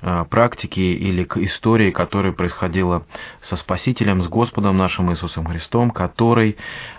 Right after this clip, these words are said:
а, исцелял больных, и, как на-, написано во многих, э, текстах, э, изгонял бесов. И это очень важный факт.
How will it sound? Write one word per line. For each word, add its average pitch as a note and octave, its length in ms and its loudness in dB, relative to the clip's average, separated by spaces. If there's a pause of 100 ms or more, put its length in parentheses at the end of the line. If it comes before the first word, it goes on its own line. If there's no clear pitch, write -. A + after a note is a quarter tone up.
(380)
а, F#2 180 -2
исцелял G#2 500 2
больных, F#2+ 580 2
и, F#2 120 -4
как - 220 -2
на-, F2+ 240 2
написано F2+ 400 0
во E2+ 100 2
многих, A#2 400 2
э, F#2 340 0
текстах, F#2+ 420 -4 (180)
э, G2 320 0
изгонял G2+ 460 2
бесов. F2 540 -4 (1600)
И G2+ 520 4
это - 200 0
очень A2 200 2
важный G2 380 4
факт. - 440 0